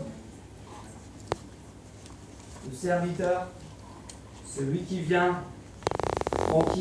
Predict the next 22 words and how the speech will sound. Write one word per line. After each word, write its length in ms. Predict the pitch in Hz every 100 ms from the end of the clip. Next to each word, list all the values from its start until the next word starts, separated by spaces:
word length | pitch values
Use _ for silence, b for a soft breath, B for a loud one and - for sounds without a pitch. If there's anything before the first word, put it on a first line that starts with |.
| 170
Dieu 260 | 139 190 180
met 260 | 175 180 -
toute 220 | 190 -
son 200 | 196 175
approbation, 840 | 180 175 - 170 165 170 185 175 175
sur 280 | - 180
lequel 500 | 175 180 175 175 175
l'esprit 500 | 165 185 185 - 180
repose. 420 | 170 180 - 190 180 202
Nous 100 | 202
sommes 260 | 202 196 190
en 40 | 190
Marc 320 | 190 196 -
chapitre 220 | 214 - - -
un, 140 | 208
bien 160 | 185 180 180
sûr. 200 | - 208 - - - 151 147 - - - - - - - - - - - - - -
Qui 160 | 226 262
est 100 | 277
ce 160 | 262
serviteur 520 | 240 226 214 220 220 214 202
individu ? 300 | 214 214